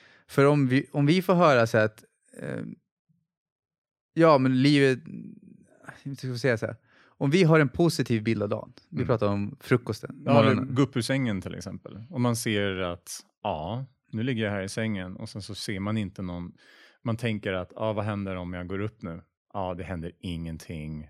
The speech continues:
Speaker 2: Det är tråkigt, det är mörkt väder, blä, ja, och jag är arbetslös och jag bara sitter hemma hela, och jag har ingenting att göra, inga kompisar. Då går man inte upp lika snabbt. Eh, inte lika motiverat kanske.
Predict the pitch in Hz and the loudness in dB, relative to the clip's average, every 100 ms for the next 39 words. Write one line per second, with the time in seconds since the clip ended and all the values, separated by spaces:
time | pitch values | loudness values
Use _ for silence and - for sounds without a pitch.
0 | _ - - 82 - - 92 82 98 82 | _ -20 -12 -12 -10 -8 -8 -8 -12 -12
1 | 90 87 90 87 82 104 87 85 82 85 | -8 -6 -6 -8 -10 -12 -6 -4 -4 -4
2 | 82 82 87 87 82 80 82 - - - | -6 -10 -12 -8 -4 -4 -4 -8 -12 -10
3 | 95 85 80 92 90 80 82 - 85 80 | -8 -6 -6 -4 -4 -6 -10 -10 -8 -6
4 | 82 80 - 92 82 80 78 - 90 80 | -6 -10 -12 -10 -10 -8 -10 -10 -14 -12
5 | 87 82 82 82 85 85 82 82 82 85 | -10 -8 -8 -8 -8 -8 -6 -8 -8 -10
6 | - 85 82 82 82 80 82 85 78 87 | -12 -12 -8 -6 -6 -6 -8 -10 -12 -12
7 | 78 85 82 80 82 80 82 82 85 - | -14 -12 -10 -8 -6 -8 -10 -10 -12 -16
8 | - - - - - - _ _ 147 143 | -20 -20 -20 -20 -20 -20 _ _ 2 4
9 | 113 98 95 - - - _ _ 147 135 | 4 0 -2 -6 -12 -20 _ _ -4 -4
10 | 113 107 151 - - - - _ _ - | 0 2 2 0 -6 -12 -12 _ _ -6
11 | 92 82 80 82 90 50 - 143 127 120 | -4 -4 -4 -8 -10 -14 -4 -2 2 0
12 | 117 107 107 117 147 92 90 - - | 0 -2 -2 -2 0 -2 -4 -10 -12